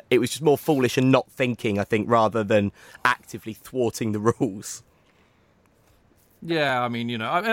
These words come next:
Speaker 2: and, and that's, and I kinda mean, I, you know, I, I, in a sense, I, I understand
Speaker 1: Mm.
Speaker 2: it, I really do,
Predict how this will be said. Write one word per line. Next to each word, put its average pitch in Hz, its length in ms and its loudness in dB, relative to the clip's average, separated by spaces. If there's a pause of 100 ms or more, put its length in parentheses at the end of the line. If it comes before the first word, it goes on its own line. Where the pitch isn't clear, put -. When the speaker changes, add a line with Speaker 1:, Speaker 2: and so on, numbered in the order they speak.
(140)
Speaker 2:
and, 226 80 0
and 226 160 0
that's, 233 180 0
and 233 180 -2
I 226 60 -2
kinda 240 280 0
mean, 180 220 0
I, 185 120 -6
you 196 180 -6
know, 143 180 0
I, 139 220 -6 (100)
I, 165 40 -12 (680)
in 185 80 -8
a 170 40 -4
sense, 185 220 -2
I, 190 200 -2
I 214 160 4
understand 156 680 2
Speaker 1:
Mm. 113 80 0
Speaker 2:
it, - 80 -8
I 113 60 -8
really 131 260 -2
do, 113 540 -2